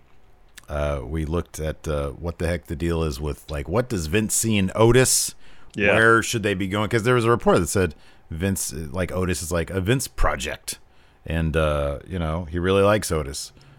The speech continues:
Speaker 1: So,
Speaker 2: Yeah.
Speaker 1: you know, kinda curious where, where that's gonna go. Well, we, we gave our extensive thoughts on that yesterday on Friendo Club T V, so you can find out
Speaker 2: Of
Speaker 1: there.
Speaker 2: course, today, Friendo Club T V, pin, lose, or draw. You could win a drawing sketch from Steve.
Speaker 1: A really, s-,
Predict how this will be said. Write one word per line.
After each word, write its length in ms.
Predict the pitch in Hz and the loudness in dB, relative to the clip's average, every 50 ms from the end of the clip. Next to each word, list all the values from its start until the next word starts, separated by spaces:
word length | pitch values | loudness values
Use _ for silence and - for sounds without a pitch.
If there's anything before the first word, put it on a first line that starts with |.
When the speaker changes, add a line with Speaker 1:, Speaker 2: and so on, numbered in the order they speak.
| - - - | -20 -20 -16
Speaker 1:
So, 560 | - - 101 95 92 95 95 92 90 87 - - | -6 -2 2 2 4 4 4 2 0 -2 -6 -6
Speaker 2:
Yeah. 60 | 123 | -4
Speaker 1:
you 40 | 131 | -2
know, 220 | 104 87 87 87 90 - | -2 -2 -2 -4 -6 -6
kinda 180 | - 151 147 123 | -4 -2 -2 -2
curious 360 | - - 139 131 123 113 - | 0 0 2 2 2 0 -2
where, 160 | 135 135 131 | -6 -6 -4
where 160 | - 143 147 143 | -2 0 2 2
that's 180 | 139 127 - | 2 2 2
gonna 180 | - 147 135 131 | 0 0 0 2
go. 220 | 123 147 120 87 | 4 6 6 6
Well, 240 | 82 104 139 147 - - | 4 2 -2 -2 -6 -8
we, 180 | - 92 90 - | -8 -8 -8 -6
we 160 | - - 175 | -6 -6 -2
gave 180 | 156 170 170 160 | 0 2 4 6
our 120 | 160 156 | 6 6
extensive 420 | 156 - - 180 170 139 151 147 | 6 4 4 2 2 2 2 4
thoughts 240 | - 180 175 - - | 6 6 6 6 4
on 60 | 135 | 4
that 100 | 123 123 123 135 | 4 4 4 4
yesterday 360 | 139 127 - 123 127 127 127 | 4 2 2 2 2 2 2
on 120 | 127 110 | 2 2
Friendo 240 | 131 131 127 123 120 | 2 2 2 2 2
Club 180 | - 131 117 - | 2 2 2 2
T 80 | 160 | 0
V, 140 | 156 127 90 | -2 -2 -2
so 140 | - - 92 | -2 -4 -4
you 40 | 87 | -6
can 100 | 98 92 | -4 -4
find 220 | - 110 107 104 | -2 -2 0 0
out 60 | 107 | 0
Speaker 2:
Of 60 | 104 - | 0 2
Speaker 1:
there. 100 | - 110 | 2 2
Speaker 2:
course, 320 | 101 101 - - - - _ _ _ _ _ _ | 2 2 0 -4 -12 -20 _ _ _ _ _ _
today, 380 | - - 107 117 131 120 110 107 | 0 2 4 6 6 6 6 4
Friendo 280 | - - 107 98 92 | 2 0 -2 0 -2
Club 240 | 87 - 104 92 - | -2 -2 -4 -4 -4
T 140 | - - 104 | -4 -4 -2
V, 240 | 92 104 110 110 104 | 0 0 0 0 0
pin, 420 | - - 139 156 180 185 170 165 | 2 4 4 6 6 4 4 4
lose, 320 | 156 170 170 175 170 151 151 | 6 8 8 10 8 8 6
or 120 | 147 135 | 4 2
draw. 440 | 117 135 170 185 180 170 135 107 92 | 4 6 8 8 10 10 8 8 6
You 240 | 90 98 120 139 135 | 4 4 2 0 0
could 160 | - - 98 | 0 -2 0
win 400 | 95 110 117 113 117 123 135 131 - _ - - - - - - - | 2 2 4 4 4 2 0 -4 -10 _ -20 -20 -20 -20 -20 -10 -4
a 200 | - 95 92 90 | 0 2 2 2
drawing 420 | 87 98 104 113 117 117 120 120 | 2 2 2 4 4 2 2 0
sketch 320 | 104 - - - 127 120 - | -2 -2 2 2 2 2 2
from 160 | - - - | -2 -8 -8
Steve. 540 | - - 165 165 156 139 104 82 - - - - - | 0 4 6 8 8 8 6 4 0 -6 -12 -6 -4
Speaker 1:
A 100 | 104 107 | -2 -2
really, 680 | 110 117 131 143 135 127 117 110 101 98 95 87 78 67 - | 2 4 6 6 8 8 8 6 6 4 2 0 -2 -6 -8
s-, 360 | - - - - - - - | -8 -6 -4 -4 -4 -6 -8